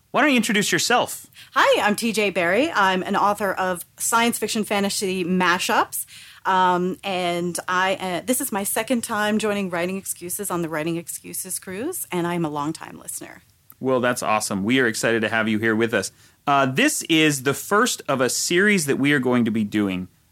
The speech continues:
Speaker 1: Uh, in previous years, you've heard a lot of the, uh, What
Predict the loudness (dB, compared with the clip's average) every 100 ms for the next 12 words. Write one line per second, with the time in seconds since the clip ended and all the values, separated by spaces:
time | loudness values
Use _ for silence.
0 | _ -2 0 2 2 2 2 0 2 2
1 | 2 2 2 0 -2 -4 -4 -14 -4 0
2 | 2 4 2 0 0 0 2 2 0 0
3 | 0 -2